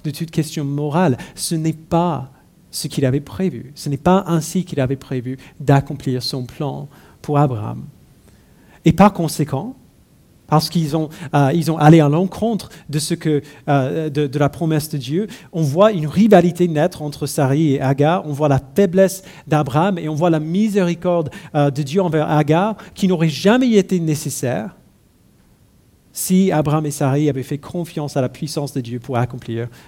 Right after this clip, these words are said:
sa promesse comme il avait dit. Alors bien sûr, on peut voir comment une telle chose,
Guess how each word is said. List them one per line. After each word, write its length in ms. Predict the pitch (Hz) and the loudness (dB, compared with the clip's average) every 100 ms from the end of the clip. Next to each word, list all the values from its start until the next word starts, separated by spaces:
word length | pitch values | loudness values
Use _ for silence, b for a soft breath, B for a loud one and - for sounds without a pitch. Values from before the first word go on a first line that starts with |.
| B | B
sa 200 | - 123 | -6 -6
promesse 380 | - 123 120 - | -6 -6 -6 -6
comme 400 | - 143 131 120 B B B - | -6 -4 -4 -6 B B B -8
il 120 | 117 | -4
avait 160 | 107 113 | -4 -6
dit. 300 | 120 123 143 _ - - _ _ - _ _ _ - B B B B | -10 -14 -14 _ -20 -20 _ _ -20 _ _ _ -20 B B B B
Alors 140 | 160 | 4
bien 180 | 151 240 | 4 2
sûr, 220 | - 185 | 2 -2
on 60 | 170 | -2
peut 100 | 214 | -2
voir 500 | 135 165 131 123 - - - _ _ _ - | 0 -2 -2 -6 -12 -20 -20 _ _ _ -8
comment 340 | 175 151 151 | -4 -2 -4
une 140 | 151 143 | -6 -2
telle 180 | 151 | -2
chose, 400 | 139 - 139 131 | -2 -4 -4 -4